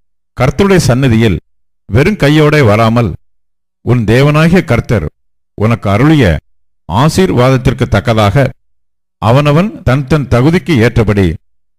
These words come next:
காணிக்கையை கொண்டு வர கடவன். உன் தேவனாகிய கர்த்தர் உன் கோத்திரங்கள் தோறும்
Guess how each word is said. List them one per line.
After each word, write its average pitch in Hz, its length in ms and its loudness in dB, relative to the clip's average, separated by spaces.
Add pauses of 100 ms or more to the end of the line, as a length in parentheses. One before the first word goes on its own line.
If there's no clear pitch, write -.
(100)
காணிக்கையை 120 680 -2
கொண்டு 123 260 0
வர 113 140 2
கடவன். 95 400 -2 (1000)
உன் 135 200 -4
தேவனாகிய 131 580 2
கர்த்தர் 120 420 -4 (420)
உன் 127 200 -4
கோத்திரங்கள் 131 520 0
தோறும் 143 380 0